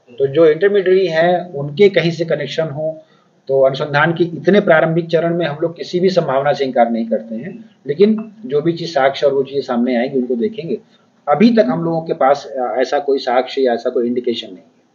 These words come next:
ये, अ, नगर थाना के ही रहने वाले हैं और, अ, नालंदा जिले अंतर्गत का, लेकिन ये जो fact हम लोग के सामने आया था कि अपने,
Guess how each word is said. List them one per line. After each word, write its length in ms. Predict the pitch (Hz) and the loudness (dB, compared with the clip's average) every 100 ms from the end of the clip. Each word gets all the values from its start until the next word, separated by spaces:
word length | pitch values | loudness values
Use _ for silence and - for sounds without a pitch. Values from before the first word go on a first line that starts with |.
| _ - | _ -6
ये, 380 | 165 175 190 - | 2 6 6 6
अ, 100 | 143 143 | 0 2
नगर 180 | 175 | 2
थाना 260 | - 156 160 | 2 0 0
के 140 | 160 | 0
ही 100 | 165 | 0
रहने 220 | 165 131 131 | 2 2 4
वाले 240 | 120 117 | 4 2
हैं 340 | 135 214 - _ _ _ | 0 -4 -6 _ _ _
और, 400 | 120 123 131 135 | 0 4 4 4
अ, 460 | 143 139 131 120 120 - _ _ _ _ _ _ _ _ _ _ 123 | 4 4 2 0 -4 -20 _ _ _ _ _ _ _ _ _ _ 2
नालंदा 460 | 139 147 160 208 | 4 4 4 4
जिले 240 | 214 185 180 | 4 2 0
अंतर्गत 460 | 165 156 156 156 156 | 0 0 0 0 0
का, 60 | |
लेकिन 360 | 147 143 147 131 | -4 -2 -6 -6
ये 160 | 127 135 | -4 -2
जो 120 | 135 | -2
fact 300 | 131 131 127 | -2 -2 -2
हम 100 | 135 | -2
लोग 120 | 131 | -2
के 60 | 135 | -2
सामने 320 | 127 120 127 | -4 -2 0
आया 160 | 110 123 | 0 0
था 120 | 139 | -2
कि 200 | 143 139 | -4 0
अपने, 360 | 127 135 131 | 0 2 0